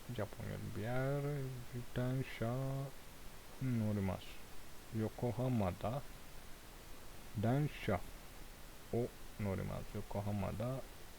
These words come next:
trene bineceğim. Bu Densha'yı da <laughs> unutmayalım bir daha. Tren.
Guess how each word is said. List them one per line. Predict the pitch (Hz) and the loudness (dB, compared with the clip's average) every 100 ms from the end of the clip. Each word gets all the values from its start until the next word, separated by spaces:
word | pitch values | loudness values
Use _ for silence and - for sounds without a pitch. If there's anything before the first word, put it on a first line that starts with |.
| - - - - - - | -12 -12 -10 -10 -10 -8
trene | - 101 90 90 113 110 | 2 4 4 4 4 4
bineceğim. | 101 98 - 95 95 101 | 6 4 2 0 0 0
Bu | 107 | 2
Densha'yı | 98 95 95 98 | 2 2 0 0
da | - 143 | 0 0
<laughs> | - - | -2 0
unutmayalım | 101 - 92 - - 98 | 0 2 -4 -2 -2 -2
bir | 107 | 0
daha. | 101 - - - | -2 -4 -10 -4
Tren. | - - | -2 0